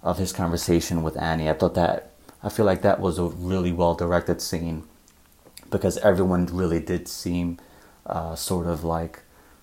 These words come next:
you know, confused and, like, sort of awkwardly nervous about this dude who's just standing up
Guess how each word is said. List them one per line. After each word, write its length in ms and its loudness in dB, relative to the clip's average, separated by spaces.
you 140 0
know, 340 -4
confused 840 4
and, 420 0
like, 400 -4
sort 220 4
of 240 2
awkwardly 580 6
nervous 400 4
about 520 2
this 160 0
dude 520 2
who's 320 -2
just 160 -8
standing 400 0
up 200 0